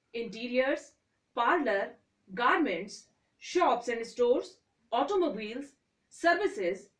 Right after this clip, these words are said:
and film production। व्यापारी की सुविधा के लिए हमने तीन प्रकार के plan बनाए हैं। Plan number one,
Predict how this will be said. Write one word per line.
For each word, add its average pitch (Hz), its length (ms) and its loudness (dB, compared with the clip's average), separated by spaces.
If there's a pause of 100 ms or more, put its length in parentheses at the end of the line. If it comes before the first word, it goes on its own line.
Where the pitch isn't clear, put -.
(300)
and 254 240 2
film 226 220 0
production। 302 520 -2 (460)
व्यापारी 247 600 0
की 339 80 0
सुविधा 262 360 -4
के 226 160 -2
लिए 277 360 0 (160)
हमने 294 440 0 (160)
तीन 403 220 2
प्रकार 247 360 0
के 247 200 -6
plan 240 360 0
बनाए 180 300 -4
हैं। - 280 -12 (840)
Plan 370 260 2
number 240 300 0
one, - 300 -2